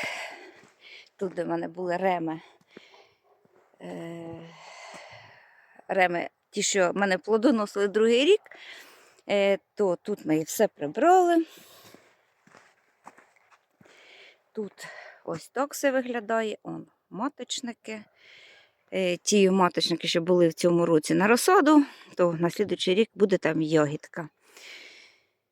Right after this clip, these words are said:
Ну і на весну буде ще трішки копанки.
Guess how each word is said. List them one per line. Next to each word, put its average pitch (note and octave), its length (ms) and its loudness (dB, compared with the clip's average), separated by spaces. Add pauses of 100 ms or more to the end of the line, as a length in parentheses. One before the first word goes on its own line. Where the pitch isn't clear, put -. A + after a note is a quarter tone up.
(200)
Ну D4+ 140 8
і G#3+ 200 2
на F#3+ 160 4
весну A#3 400 4
буде F#3+ 260 4
ще F3+ 340 2
трішки E3 420 -8
копанки. D#3+ 720 -6